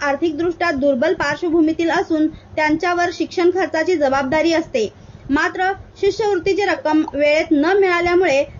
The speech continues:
त्यांचे शैक्षणिक जीवन अडचणीत येत आहे. यामुळे काही विद्यार्थ्यांना शिक्षण अर्धवट सोडण्याची वेळ आली आहे. गेल्या दोन वर्षापासून शिष्यवृत्ती रक्कम वेळेत न मिळाल्यामुळे राज्य सरकार आणि सामाजिक न्याय विभागाची कार्यपद्धती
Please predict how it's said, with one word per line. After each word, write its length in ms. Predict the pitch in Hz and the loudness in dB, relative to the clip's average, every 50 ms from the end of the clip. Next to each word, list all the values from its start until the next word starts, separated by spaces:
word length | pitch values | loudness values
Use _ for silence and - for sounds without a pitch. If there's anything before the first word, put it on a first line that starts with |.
| - - | -8 -4
त्यांचे 340 | - 311 294 294 320 349 381 | -2 0 0 0 0 -2 -2
शैक्षणिक 480 | - 359 285 - - 349 320 339 320 269 | 0 0 0 0 2 2 2 2 2 2
जीवन 360 | 285 349 330 311 302 311 320 - - | 0 0 2 2 2 2 0 0 0
अडचणीत 400 | 277 269 262 262 302 311 349 359 349 262 | 0 0 0 0 2 2 2 2 2 2
येत 140 | 277 277 277 | 0 2 2
आहे. 300 | 277 277 302 294 220 196 - - - - - - - | 0 0 2 0 0 0 -4 -8 -16 -20 -20 -14 -6
यामुळे 560 | 247 277 302 330 370 370 381 370 330 311 320 320 | -4 -2 0 0 2 2 2 2 2 2 0 -2
काही 480 | - - - - - 294 311 339 370 | -4 -10 -12 -8 -4 0 2 2 4
विद्यार्थ्यांना 680 | 320 330 285 233 285 294 302 330 381 359 330 311 285 302 320 - - - - | 2 2 0 0 0 0 0 2 2 4 4 4 2 0 -6 -8 -12 -8 -4
शिक्षण 360 | - 330 330 - 415 440 466 359 | -2 -2 0 0 0 0 0 0
अर्धवट 360 | 320 294 254 320 330 349 339 | 0 0 0 0 0 0 0
सोडण्याची 540 | - 381 320 269 254 285 285 285 - 392 359 | -2 -2 -2 -2 -2 -2 -4 -2 0 0 2
वेळ 180 | 320 302 294 | 2 2 2
आली 220 | 285 277 262 262 254 | 2 2 2 0 0
आहे. 280 | 240 262 269 220 202 - - - - - - - - - - - - - - - | 0 0 0 -2 -2 -4 -6 -12 -20 -20 -20 -20 -20 -20 -20 -20 -18 -14 -4 -2
गेल्या 240 | 196 202 226 349 370 | 0 2 2 2 0
दोन 280 | 294 269 311 320 339 | 0 0 2 4 4
वर्षापासून 680 | 370 370 381 370 392 370 359 392 392 392 359 339 330 330 330 - - | 4 4 2 0 -2 -2 0 0 -2 0 2 4 4 4 2 -2 -4
शिष्यवृत्ती 580 | - 392 415 403 - 440 415 392 330 - 403 403 | -2 -2 -2 0 0 -2 -2 -2 -2 -2 -2 0
रक्कम 360 | 349 330 - - 330 330 330 | 0 -2 -2 0 4 4 4
वेळेत 280 | 330 302 294 302 320 311 320 | 6 4 4 2 2 2 0
न 120 | 294 302 | 0 2
मिळाल्यामुळे 800 | 339 370 370 381 370 359 349 359 370 370 392 392 381 302 294 320 330 - - - - - | 4 4 4 4 4 4 2 2 2 4 4 4 4 2 0 0 -2 -6 -12 -16 -6 -2
राज्य 360 | 254 294 311 330 269 349 359 | -2 0 0 -2 -2 -4 -4
सरकार 380 | 370 392 339 330 - 349 359 349 - - | -2 -2 -4 -2 -2 -4 -4 -4 -4 0
आणि 160 | 320 349 403 | 2 2 2
सामाजिक 500 | 403 415 320 285 285 294 302 285 349 330 | 2 0 -2 -2 0 -2 -2 0 0 2
न्याय 200 | 320 294 302 311 | 2 2 2 0
विभागाची 480 | 320 320 294 311 311 320 320 311 330 349 | 0 0 0 0 0 0 -2 -2 -4 -4
कार्यपद्धती 840 | - 277 262 269 294 294 285 320 285 285 302 294 - 311 277 285 | -4 -2 0 0 0 0 0 -2 -2 -2 -2 -2 -2 -4 -4 -6